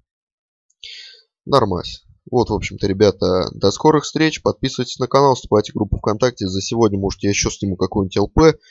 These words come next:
на какой-нибудь карте. Кстати, открытие. Я не знал, что можно стрелочками переключаться между битами.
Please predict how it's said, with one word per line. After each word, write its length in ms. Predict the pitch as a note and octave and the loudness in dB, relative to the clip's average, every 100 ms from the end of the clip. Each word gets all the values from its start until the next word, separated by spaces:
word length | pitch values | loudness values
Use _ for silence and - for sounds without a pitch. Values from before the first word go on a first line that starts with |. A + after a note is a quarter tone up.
| - _ _ | -20 _ _
на 140 | G2+ F#2+ | -6 -4
какой-нибудь 540 | G2 G#2 G2 G2 - | -2 -2 -2 -4 -2
карте. 460 | - B2 - A#2 A2 - _ _ | 4 4 4 -4 -4 -8 _ _
Кстати, 640 | - - - D3 C#3 G#2+ A2 - | -18 -4 2 4 2 -4 -12 -10
открытие. 680 | - - D#3+ F3 - B2+ G#2+ _ _ _ _ | -8 0 0 0 -2 -6 -8 _ _ _ _
Я 180 | G#2 A#2+ | 2 4
не 100 | A#2 | 4
знал, 220 | G#2 C#3+ | 4 2
что 160 | - A#2 | 2 2
можно 260 | A2+ A2 | 2 2
стрелочками 680 | G2+ - A2 F3+ - - G2 | -2 4 6 6 4 2 0
переключаться 680 | F2+ F#2 - F#2 A#2 - G#2 | 2 -2 -2 0 0 0 0
между 280 | G2 - G#2 | -2 -2 -6
битами. 400 | D#3+ - F#2 | -6 -8 -12